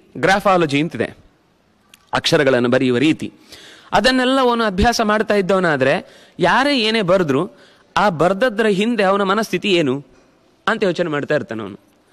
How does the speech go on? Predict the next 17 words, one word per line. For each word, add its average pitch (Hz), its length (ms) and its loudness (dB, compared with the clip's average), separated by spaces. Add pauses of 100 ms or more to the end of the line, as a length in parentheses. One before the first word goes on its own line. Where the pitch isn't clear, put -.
(320)
ಅವನು 180 140 0
ಹೀಗೇನೆ 240 460 -2
ಇದನ್ನ 220 220 -2
ಬರೆಸಿದಾನೆ 185 540 0
ಅಂದ್ರೆ 143 160 0
ಯಜಮಾನ 151 300 0
ಇವನಿಗೇನಿದೆ 196 680 0 (220)
ಮನಸ್ಸಿನಲ್ಲಿ? 123 460 -2 (720)
ನೀವು 190 100 0
ಸಾಮಾನ್ಯ 208 440 2
ನೋಡಿದ್ರೆ 165 520 0 (520)
ಈ 139 120 0 (1400)
ವಾಹನಗಳನ್ನೆಲ್ಲ 170 840 2
ನೋಡ್ತಾ 151 360 2
ಇದ್ರೆ 107 340 -2 (480)
ಯಾರು 180 360 2
ನಿತ್ಯ 156 460 -2